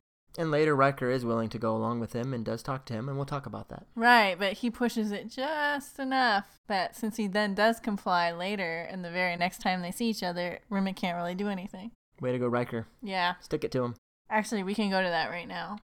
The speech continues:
Speaker 1: Great. So, we get to finally see Riker pull the Riker maneuver. I
Speaker 2: Mm.
Speaker 1: mean, he's glaring at him and trying to stand during their conversation, and Remick's like, "You can stand, but I'm gonna talk for as long as I talk."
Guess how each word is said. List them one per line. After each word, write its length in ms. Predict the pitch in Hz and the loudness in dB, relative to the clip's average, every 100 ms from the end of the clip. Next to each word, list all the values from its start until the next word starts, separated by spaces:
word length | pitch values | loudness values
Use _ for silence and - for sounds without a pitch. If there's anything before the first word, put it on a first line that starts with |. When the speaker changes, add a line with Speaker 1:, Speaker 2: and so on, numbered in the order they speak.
| _ _ | _ _
Speaker 1:
Great. 280 | 139 147 - - | 2 2 2 -10
So, 300 | - 175 143 113 _ | 2 6 6 4 _
we 140 | 165 220 | -4 0
get 240 | 277 285 | 0 0
to 80 | 254 | -2
finally 460 | - 233 233 233 233 | 4 4 6 4 0
see 240 | - 220 | -2 -2
Riker 500 | 175 175 180 - 151 | 4 6 6 2 -4
pull 460 | 139 170 156 143 139 - | -2 0 2 0 -4 0
the 100 | 139 | 4
Riker 540 | 139 131 123 - 127 127 - | 6 4 2 0 -2 -4 -2
maneuver. 800 | 139 143 147 139 127 117 107 - | 2 4 4 4 2 2 0 0
I 60 | 117 | 2
Speaker 2:
Mm. 20 | 160 | 4
Speaker 1:
mean, 80 | 208 | 4
he's 140 | 220 | 4
glaring 680 | 139 131 131 139 135 123 120 | 2 2 4 6 4 2 0
at 120 | 117 | 0
him 160 | 113 110 | 0 -2
and 100 | 110 | -2
trying 300 | - 165 151 | 4 4 4
to 80 | 123 | 0
stand 400 | - 139 127 117 | 2 4 4 4
during 140 | 123 | 2
their 100 | 123 | 2
conversation, 720 | 120 127 110 123 120 - 113 120 | 2 0 0 0 0 -2 -4 -4
and 240 | 104 113 | -6 -4
Remick's 340 | 120 117 110 | -2 -2 -2
like, 160 | 117 - | -6 -8
"You 60 | 123 | -6
can 120 | 113 | -6
stand, 460 | - 147 147 123 113 | 0 4 4 4 2
but 80 | 113 | 0
I'm 120 | 120 | 0
gonna 100 | 117 | 0
talk 300 | 120 120 - | 2 0 0
for 120 | - 117 | -4 -2
as 60 | |
long 140 | 113 117 | 0 0
as 60 | |
I 60 | 110 | -2
talk." 460 | - 123 113 - | -2 0 0 -6